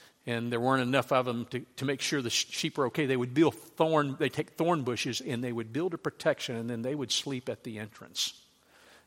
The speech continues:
It's that picture of preservation. May the Lord bless and keep you. And may the Lord make his face to shine, his grace, his mercy to shine upon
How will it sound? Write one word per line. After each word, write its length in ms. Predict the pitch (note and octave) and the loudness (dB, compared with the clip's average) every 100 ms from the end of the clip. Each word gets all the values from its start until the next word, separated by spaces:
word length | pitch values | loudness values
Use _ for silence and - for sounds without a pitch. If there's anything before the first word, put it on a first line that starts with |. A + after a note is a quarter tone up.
| _ - | _ -16
It's 100 | B2+ | -10
that 180 | C3 - | -10 -8
picture 360 | D3 - - | -8 -6 -6
of 100 | A#2 | -8
preservation. 800 | - C#3 A2+ G#2+ A2+ A2+ - - - - _ _ _ _ _ _ _ _ - _ - | -6 -4 -4 -4 -4 -4 -4 -8 -16 -20 _ _ _ _ _ _ _ _ -20 _ -8
May 120 | C#3+ | -4
the 100 | C#3 | -2
Lord 380 | C3 D3+ C3 B2 - _ _ - | 0 0 0 -4 -14 _ _ -12
bless 600 | B2 C#3 C3+ - - - - _ _ - | 0 2 4 2 -2 -8 -20 _ _ -8
and 160 | A#2 | -8
keep 380 | - - C#3+ - | -8 -12 -14 -14
you. 120 | - - - - - _ _ _ - - - _ _ | -16 -18 -20 -20 -20 _ _ _ -20 -20 -20 _ _
And 180 | C#3+ C#3+ | -2 0
may 140 | D#3 | 2
the 100 | C3+ | 2
Lord 540 | C3 C#3 D3+ C3 A#2+ A#2 - _ _ _ _ | 0 2 2 2 -2 -6 -16 _ _ _ _
make 280 | C3 C#3+ - | -4 -2 -2
his 240 | C3 - | -4 -4
face 560 | - D#3+ C#3+ G2+ - - - - _ _ | -2 0 0 0 -4 -4 -8 -20 _ _
to 80 | D3 | 0
shine, 760 | - - - D3+ C#3+ A2+ G2+ F2+ - _ - - - | 2 4 6 4 4 0 -6 -10 -16 _ -20 -20 -6
his 240 | C#3+ - | -6 -4
grace, 400 | A#2+ C#3+ C#3 A#2 | 0 2 4 2
his 180 | D3 A#2+ | -4 -4
mercy 420 | B2+ C#3+ C3+ C3 | -2 0 0 -2
to 180 | - C3+ | -4 -4
shine 520 | - - D3+ C#3 C3+ | -2 0 2 4 2
upon 320 | A#2+ - - | -4 -12 -16